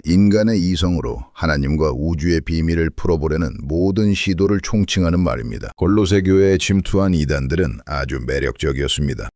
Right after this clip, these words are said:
그들은 무식한 광신도들이 아니었습니다. 그들은 당대 최고의 지성인들이었습니다.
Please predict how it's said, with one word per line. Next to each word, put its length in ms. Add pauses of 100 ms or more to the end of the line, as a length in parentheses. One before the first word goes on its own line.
그들은 500
무식한 540
광신도들이 840
아니었습니다. 840 (140)
그들은 420
당대 420
최고의 600
지성인들이었습니다. 1120